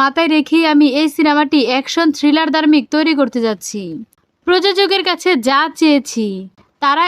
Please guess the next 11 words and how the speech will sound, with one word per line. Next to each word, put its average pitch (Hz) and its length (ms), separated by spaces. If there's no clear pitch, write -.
এখন 349 260
পর্যন্ত 359 400
কিছুই 339 340
না 269 80
করেনি। 220 380
শিল্পী 359 420
থেকে 349 260
শুরু 311 220
করে 269 220
অনেক 339 400
বিষয়ে 339 380